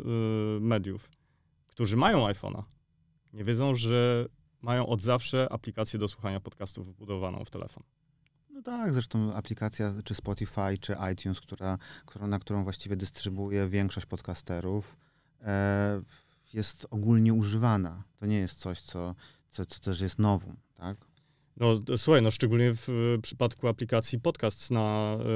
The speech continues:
Speaker 1: na każdym iPhone'ie.
Speaker 2: Mhm.
Speaker 1: Y, i naprawdę ludzie czasami w ogóle nie wiedzą, że ta aplikacja jest i do czego służy, a bardzo często zdarzają się sytuacje takie, że ludzie ją po prostu kasują.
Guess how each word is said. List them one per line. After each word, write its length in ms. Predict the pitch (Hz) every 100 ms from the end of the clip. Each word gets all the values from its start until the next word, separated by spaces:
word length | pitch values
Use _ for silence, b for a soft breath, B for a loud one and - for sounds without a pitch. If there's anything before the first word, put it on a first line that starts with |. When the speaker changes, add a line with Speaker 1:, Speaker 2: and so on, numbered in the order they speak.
| 110
Speaker 1:
na 100 | 110
każdym 280 | 113 101 110
iPhone'ie. 420 | 110 - 98 104 - _ _ -
Speaker 2:
Mhm. 360 | 120 110 110 110
Speaker 1:
Y, 100 | 127
i 60 |
naprawdę 380 | 127 120 120 135
ludzie 420 | 123 110 135 139 b b b -
czasami 380 | 120 135 135
w 80 | 117
ogóle 240 | 135 131 120
nie 120 | 117
wiedzą, 280 | 120 117 107
że 340 | 107 107 107 113 113 101
ta 80 | 110
aplikacja 480 | 104 113 113 - 113
jest 280 | 123 117
i 40 | 117
do 120 | 110
czego 200 | 107 110
służy, 460 | - 107 98 151 185 b b b
a 120 | - 104
bardzo 300 | 127 135 123
często 340 | 135 - 127
zdarzają 420 | 113 110 117 117
się 180 | - 113
sytuacje 480 | - 107 113 - 107
takie, 300 | 104 101 139
że 300 | 139 139 139
ludzie 240 | 135 151
ją 120 | 175
po 80 | 170
prostu 220 | 190 -
kasują. 420 | 190 196 127 101